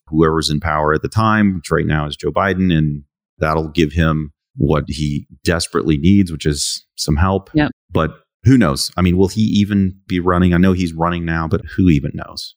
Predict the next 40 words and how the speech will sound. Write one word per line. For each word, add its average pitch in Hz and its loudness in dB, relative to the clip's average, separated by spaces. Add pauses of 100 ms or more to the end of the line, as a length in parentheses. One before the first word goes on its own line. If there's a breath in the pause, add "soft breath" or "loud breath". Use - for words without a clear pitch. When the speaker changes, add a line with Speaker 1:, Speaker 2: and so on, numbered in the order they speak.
(100)
Speaker 1:
Like, 107 -2
who 196 6
knows 80 2
what's 76 -8
gonna 73 -4
happen? 73 -2 (280 soft breath)
Both 196 4 (500)
top - 0
of 107 2
the 104 4
ticket 120 0 (300)
is 101 4
so 143 4
old, 135 4 (500)
they 101 2
shouldn't 95 2
be, - -4 (340)
in 98 2
my 85 4
opinion. - -4 (140)
Speaker 2:
Which 254 2
blows 254 0
my 226 4
mind 156 -2
that 160 -6 (120)
that 151 -2
is 151 -8
even 147 -6
happening, 143 -4
but - -8
yes. 147 -6 (100)
Speaker 1:
Yeah. - 0 (200)
I 135 4
mean, 131 6
basically 120 2
everybody 110 4
else 98 2
that 87 2
was 87 0
running, 95 0